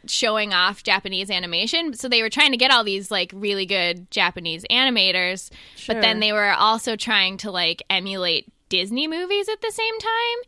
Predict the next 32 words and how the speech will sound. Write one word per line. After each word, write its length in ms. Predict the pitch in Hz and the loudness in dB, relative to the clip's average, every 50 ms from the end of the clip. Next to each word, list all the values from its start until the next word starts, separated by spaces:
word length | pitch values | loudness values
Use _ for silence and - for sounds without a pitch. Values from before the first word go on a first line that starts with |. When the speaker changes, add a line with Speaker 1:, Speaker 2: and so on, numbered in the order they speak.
| - - - - - | -14 -20 -16 -10 -6
Speaker 1:
And 80 | 214 | -6
Speaker 2:
Interesting. 340 | 226 220 233 247 233 - 247 | -4 -4 -4 -4 -2 0 0
Speaker 1:
so 440 | 240 233 226 220 220 214 220 185 - - _ _ _ _ _ | 2 2 2 2 2 0 -2 -4 -8 -12 _ _ _ _ _
it 140 | 220 240 | -6 -6
comes 320 | - - 339 359 349 320 302 | -4 -4 -4 -2 -2 2 4
out 180 | 285 285 269 | 4 4 4
in 140 | 262 247 233 | 2 0 -2
this, 240 | 220 208 - - - | -4 -6 -8 -8 -8
like, 160 | 214 196 190 | -8 -8 -10
very 640 | 165 165 160 - 202 208 226 240 247 311 339 349 320 | -12 -18 -4 0 2 2 4 4 4 2 2 0 -2
strange 760 | - - - - 247 220 202 226 254 240 262 269 247 - 233 226 | -4 -6 -6 -2 0 2 2 2 2 0 -2 -2 -2 -2 -2 -2
<laughs> 20 | |
mix. 800 | - - - - - 285 - - - _ - - - - - - - _ _ - _ _ _ | -4 -4 -2 -2 -2 -2 -2 -6 -12 _ -20 -16 -14 -14 -14 -14 -18 _ _ -20 _ _ _
Speaker 2:
Yeah, 400 | 233 269 302 330 311 233 202 175 - - 226 | -2 2 2 4 4 4 2 0 -2 -2 0
well, 340 | 254 277 277 277 269 - - 226 | 2 4 4 4 2 0 -2 0
the 160 | 220 269 269 | 0 0 0
thing 280 | - - 339 392 403 | 0 -2 -2 -2 0
is, 200 | 370 277 254 233 | 0 0 0 2
they 160 | 214 254 269 262 | 2 0 0 0
picked 400 | - - 339 349 - - 285 247 | -2 -2 -2 -2 -2 -6 0 2
the 120 | 277 269 | 2 2
worst, 680 | 247 214 202 208 214 233 247 294 285 - - - - - | 2 0 0 0 2 2 2 2 0 -4 -8 -12 -12 -4
like, 260 | 233 233 226 214 185 | 0 0 0 0 -2
generation 640 | 175 - 226 226 247 247 240 233 247 233 - 262 226 | -2 0 0 2 2 2 0 0 0 0 0 -2 -2
of 160 | 214 190 185 | -2 -4 0
Disney 300 | - 196 208 208 233 233 | 0 0 0 0 -2 -2
movies 340 | 233 233 240 233 247 247 240 | -2 -2 -2 -2 -2 -2 -4
to 140 | - - 233 | -2 -4 -4
model 400 | 214 202 196 196 208 220 220 - | -2 0 2 2 2 2 2 0
a 60 | 196 | -2
movie 420 | 196 190 190 190 208 196 226 226 - | -2 -2 -2 -2 -2 -2 -4 -4 -4
after. 640 | - 170 180 202 233 - - 330 339 370 392 381 | -2 -2 -2 -2 -4 -6 -4 -4 -2 -2 -4 -6